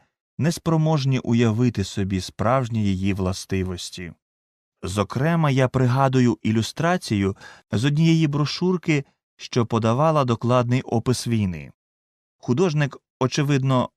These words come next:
не ознайомився як слід із бойовими машинами. Він зобразив їх незграбними,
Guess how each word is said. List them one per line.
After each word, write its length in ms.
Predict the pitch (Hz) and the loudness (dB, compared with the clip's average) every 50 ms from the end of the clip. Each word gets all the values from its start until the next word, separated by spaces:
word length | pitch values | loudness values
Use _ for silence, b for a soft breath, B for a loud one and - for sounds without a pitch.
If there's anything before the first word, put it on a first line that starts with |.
| _ _ - | _ _ -6
не 180 | 104 120 139 147 | -2 0 0 2
ознайомився 800 | 143 139 131 147 165 170 175 170 123 107 101 95 - - 104 | 2 0 2 2 2 2 2 2 2 2 0 0 -2 -2 0
як 160 | 98 101 98 | 0 0 0
слід 280 | - - - 110 101 95 | -2 -4 -2 -2 0 0
із 100 | 98 92 | -2 -2
бойовими 480 | 92 98 98 101 101 95 107 98 101 101 | 0 0 2 2 2 0 0 0 0 0
машинами. 680 | 101 107 101 - - 98 95 90 85 87 85 82 80 - _ _ _ _ _ _ _ _ _ _ - - | 0 -2 -4 -6 -8 -8 -8 -8 -8 -8 -10 -12 -14 -16 _ _ _ _ _ _ _ _ _ _ -8 -2
Він 180 | 135 190 196 | 0 0 2
зобразив 560 | 160 147 123 110 120 135 135 131 123 123 113 | 2 2 2 2 4 4 4 4 4 2 2
їх 300 | 113 110 113 107 - - | 4 2 2 0 -2 -4
незграбними, 1000 | 104 117 123 107 107 101 107 113 131 139 131 120 120 117 113 107 107 104 98 92 | -2 -2 0 0 0 0 0 2 2 4 2 2 2 2 2 2 2 0 0 -2